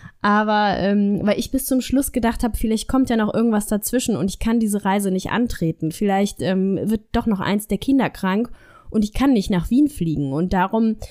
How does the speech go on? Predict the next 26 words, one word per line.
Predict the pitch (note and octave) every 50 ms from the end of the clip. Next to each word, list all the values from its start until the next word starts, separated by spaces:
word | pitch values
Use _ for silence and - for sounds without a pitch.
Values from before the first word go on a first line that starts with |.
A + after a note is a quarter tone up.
| - - - - _ _ _ -
ähm, | - G#3+ G#3+ G3+ G3+ G3+ G3+ G3+
das | G3+ G3+ G3+ -
war | A3+
für | A#3 - C#4+
mich | C4 B3 A3+ -
schon, | - A#3+ A3+ A#3 C#4 D4+ D#4 D#4
äh, | - - A#3+
so | A3+ A3+
ein | A3 A3
bisschen | G#3+ B3 - - C#4+ C4+ B3+
so, | B3 B3 A#3+ -
"Uiuiui, | - A#3+ A#3+ B3+ B3+ C4 C4+ C4 C4 B3+ A#3
ich | G#3+ F#3+ - G#3+ G#3 - -
fliege | - - - - - A#3+ C#4 C4+ C#4
jetzt | C4+ C4 A#3+ A#3+ A#3+ - - G3+ F#3+
weg | F#3 G#3+ B3+ -
von | - - A#3+ A#3
meiner | A3+ G#3 G3+ G#3 G3+ G3
Familie. | - G3+ G#3 G#3 A3+ B3+ D4 C#4+ C4 A#3
Was | G#3+ G#3 G#3
ist, | - - A#3 - -
wenn | A3 A3 A3
mir | G#3+ G3+
was | F#3+ G3+ G3 -
passiert?" | - - G3+ - - - B3 B3 C4+ C#4 C#4+ C#4 - - - - - - - - - - - -
Ähm, | G3+ G#3 G#3 G#3 G#3+ G#3+ G#3+ G#3+ G#3 F#3 -